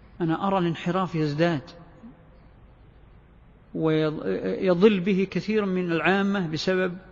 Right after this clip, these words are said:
وجود بعض طلاب العلم تورطوا فيما يخرج عن السنة وهم لا يشعرون.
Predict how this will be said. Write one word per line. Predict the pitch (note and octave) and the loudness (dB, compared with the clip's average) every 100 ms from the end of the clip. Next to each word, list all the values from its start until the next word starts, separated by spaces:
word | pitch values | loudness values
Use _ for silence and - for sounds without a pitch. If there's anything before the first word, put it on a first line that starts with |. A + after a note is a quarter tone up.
| - | -4
وجود | E3+ D#3 G3 F3+ F#3 - - - - - - - - | -2 0 0 -2 -6 -20 -20 -20 -20 -20 -20 -20 0
بعض | F3+ F3 | 2 2
طلاب | F3+ D#3+ D#3 D#3 | 0 0 0 0
العلم | D#3 E3+ F#3+ - | 0 -2 -4 -2
تورطوا | D#3+ E3+ D#3+ D#3 C#3+ - - - - - - - - - - - - - - - - - - | 0 0 -2 -2 -6 -8 -16 -20 -20 -20 -20 -20 -20 -20 -20 -20 -20 -20 -20 -20 -20 -20 -10
فيما | - D3+ D3+ D3+ | -2 0 2 0
يخرج | E3+ E3+ D#3 | -2 -2 -2
عن | D#3 | -2
السنة | C#3+ - E3+ G3 E3+ | -4 -4 -4 -2 -2
وهم | D3+ C#3+ | -2 -2
لا | C#3 | -4
يشعرون. | B2+ - - C3+ | -8 -10 -10 -12